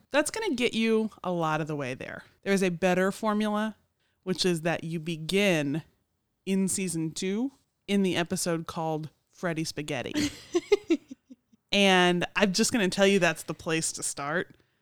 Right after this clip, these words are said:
Speaker 1: It's fine to start in season three. It's fine. I started in three,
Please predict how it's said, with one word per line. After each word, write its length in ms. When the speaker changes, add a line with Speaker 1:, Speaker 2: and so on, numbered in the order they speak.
Speaker 1:
It's 160
fine 260
to 60
start 240
in 100
season 320
three. 380
It's 100
fine. 360
I 160
started 360
in 120
three, 180